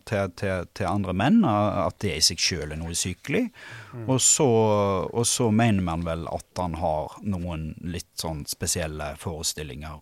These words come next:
Speaker 1: og ideer da.
Speaker 2: Mm. Eh, og så ble det jo da, eh, eh, forhørsretten.
Speaker 1: Ja.
Speaker 2: Eh, da i begynnelsen av juli, og da var de sikta både etter to tretten,
Speaker 1: Ja.
Speaker 2: men også den paragrafen, eh, som heter to nitten.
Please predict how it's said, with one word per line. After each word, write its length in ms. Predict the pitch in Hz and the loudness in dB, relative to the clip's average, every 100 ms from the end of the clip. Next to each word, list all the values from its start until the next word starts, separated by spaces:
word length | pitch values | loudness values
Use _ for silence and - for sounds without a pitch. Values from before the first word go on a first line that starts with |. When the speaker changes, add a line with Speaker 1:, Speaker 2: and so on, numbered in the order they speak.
| - | -12
Speaker 1:
og 160 | 87 | -10
ideer 360 | 82 87 80 - | -8 -10 -10 -10
da. 80 | - - _ - | -12 -16 _ -10
Speaker 2:
Mm. 220 | 131 95 90 _ - - - - - - - | -8 -8 -12 _ -20 -20 -18 -18 -20 -20 -6
Eh, 280 | 160 175 180 | 4 6 6
og 120 | 214 175 | 4 2
så 160 | 220 | 4
ble 140 | 190 175 | 8 6
det 80 | 160 | 6
jo 80 | 160 | 2
da, 140 | 156 139 135 131 135 135 131 131 - | 4 6 6 6 4 2 0 -2 -6
eh, 220 | 135 131 - 127 | -8 -8 -8 -6
eh, 60 | 123 | -6
forhørsretten. 800 | - 147 104 - 110 - 127 214 - - | -2 -2 -2 -4 -4 -4 -2 -2 -4 -10
Speaker 1:
Ja. 100 | 101 - _ _ - | -10 -12 _ _ -8
Speaker 2:
Eh, 320 | 120 117 113 | -2 -2 0
da 180 | 120 110 | 2 2
i 80 | 104 | 0
begynnelsen 540 | 107 113 95 92 - 107 107 | -2 -4 -4 -8 -8 -8 -4
av 340 | 101 98 92 95 | -2 -2 -4 -8
juli, 600 | 107 107 117 87 78 101 151 | -8 -8 -6 -8 -6 -4 -4
og 120 | 135 | -2
da 420 | 147 170 180 175 - | 0 4 4 2 0
var 180 | 147 165 | -2 0
de 100 | 143 | 0
sikta 400 | - 180 - - 113 | -2 -4 -4 -2 0
både 380 | 143 175 117 | 2 2 2
etter 240 | 104 - - | -4 -6 -8
to 180 | - 117 | -4 -4
tretten, 640 | - 143 - - 135 226 - _ | 0 0 0 -2 0 0 -4 _
Speaker 1:
Ja. 100 | - - - _ _ | -16 -16 -18 _ _
Speaker 2:
men 220 | 139 156 | 2 4
også 580 | 156 - 147 165 170 156 | 2 2 4 4 2 -6
den 180 | 127 143 | -2 0
paragrafen, 760 | 135 135 127 117 - 113 110 104 | 2 0 2 2 2 -6 -6 -6
eh, 240 | 104 104 | -6 -8
som 180 | 107 117 | -8 -8
heter 520 | 120 _ 107 107 104 | -8 _ -4 -2 -2
to 320 | 98 127 104 107 | -6 -8 -8 -4
nitten. 720 | 123 143 _ _ - 165 | -6 -6 _ _ -6 -4